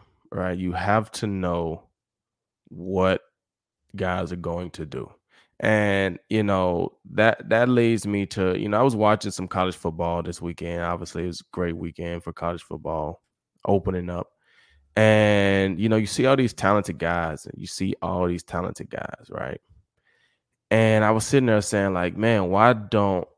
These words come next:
all these talented guys in college football, why can't they have long N F L careers? Like, what happened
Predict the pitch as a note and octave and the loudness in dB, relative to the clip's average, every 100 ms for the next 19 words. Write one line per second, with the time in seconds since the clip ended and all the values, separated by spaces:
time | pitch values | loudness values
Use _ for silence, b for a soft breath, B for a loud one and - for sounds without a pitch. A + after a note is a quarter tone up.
0 | _ _ _ _ _ _ F2+ F#2+ G2 G2 | _ _ _ _ _ _ 2 4 4 2
1 | F#2 - F#2 F#2 - E2+ E2+ E2+ E2+ D#2+ | -2 -6 -4 -4 -6 -8 -4 -4 -4 -6
2 | D#2 D2+ - - _ _ _ _ F2+ E2 | -8 -10 -12 -16 _ _ _ _ -10 -8
3 | - F2+ F2 - - F2 - D#2+ E2 F2+ | -2 -2 -2 -6 -6 -4 -4 -4 -4 -2
4 | F#2 G2 - F#2+ E2+ - F2+ E2+ E2+ D#2+ | 0 0 -4 -6 -4 -6 -8 -6 -6 -4
5 | D#2+ D2+ - _ _ _ _ _ _ _ | -6 -8 -12 _ _ _ _ _ _ _
6 | _ _ _ _ F#2 F2+ F2+ F2+ F2 E2+ | _ _ _ _ -8 -4 -2 -2 -4 -6
7 | E2+ E2 _ _ _ F#2 F#2 - G2+ G2+ | -8 -12 _ _ _ -2 -2 2 4 4
8 | - C#2+ - - D2+ E2 G#2+ G#2 G2 G#2 | -2 -12 -12 -8 -6 2 4 6 4 2
9 | G#2 F2+ F#2+ | 0 -4 -6